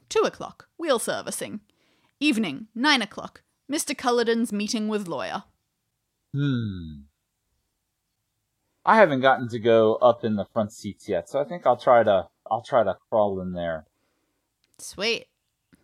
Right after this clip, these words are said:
Speaker 2: And, um,
Speaker 1: You do so.
Speaker 2: can
Speaker 1: That's
Speaker 2: I, can I
Speaker 1: awesome.
Speaker 2: s-, sit in the driver's seat and, um, can I put my hands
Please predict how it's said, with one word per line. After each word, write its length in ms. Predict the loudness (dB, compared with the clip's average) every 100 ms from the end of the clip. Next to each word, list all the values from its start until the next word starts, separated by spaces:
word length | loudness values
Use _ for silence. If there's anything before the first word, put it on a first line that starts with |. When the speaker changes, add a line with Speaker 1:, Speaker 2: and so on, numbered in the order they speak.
| _ _ _ -4
Speaker 2:
And, 360 | -2 0 0
um, 280 | 4 6 4
Speaker 1:
You 260 | 2 -2 -6
do 400 | -8 -8 -8 -8
so. 480 | -12 -16 -18 -20 -20 _ _ _ _
Speaker 2:
can 140 | -6 0
Speaker 1:
That's 120 | 0
Speaker 2:
I, 80 | 0
can 80 | 0
I 180 | 2 0
Speaker 1:
awesome. 220 | -2 -12
Speaker 2:
s-, 40 | -14 _ _
sit 240 | _ -2 -2
in 100 | -2
the 80 | -8
driver's 600 | 0 4 4 4 -4 -6
seat 320 | -8 -8 -8 _
and, 440 | -2 0 -2 0
um, 480 | 4 6 6 2 -4 -10 _ _ _ -20 -20 _ _ -2
can 100 | -2
I 40 |
put 220 | -2 -4
my 260 | 2 4 2
hands 540 | 0 0 0 -2 -8